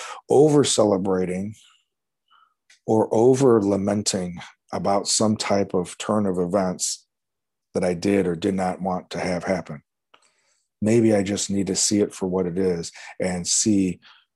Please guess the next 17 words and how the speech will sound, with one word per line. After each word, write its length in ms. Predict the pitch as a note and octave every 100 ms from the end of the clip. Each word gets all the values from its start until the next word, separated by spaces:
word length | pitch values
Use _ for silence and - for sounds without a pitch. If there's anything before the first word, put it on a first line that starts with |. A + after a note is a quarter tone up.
| _ _ _ _ _ _ _ _ _
what 220 | - G2 G2+
I 100 | F#2+
can 220 | F#2 F2
then 240 | F#2+ F2
grow 340 | E2 F2+ F2 E2+
out 160 | F2+
of 160 | D#2+ -
it. 80 | - _ _ _ _ _ _
Yes, 360 | A2 G2+ - - _ _ _ _ _ -
definitely 680 | A2+ - A#2 A#2 G#2+ A#2 -
enjoy, 680 | G#2 F2 F#2+ F#2+ F2 E2 -
definitely 560 | G2+ G2+ - G#2 G2+ F#2+
savor 540 | - - G#2+ G#2 G#2 F#2+
and 120 | F2+
celebrate 580 | - G2 F#2 F2+ F2 E2
that 220 | F2 E2+
moment. 320 | F2 E2 D#2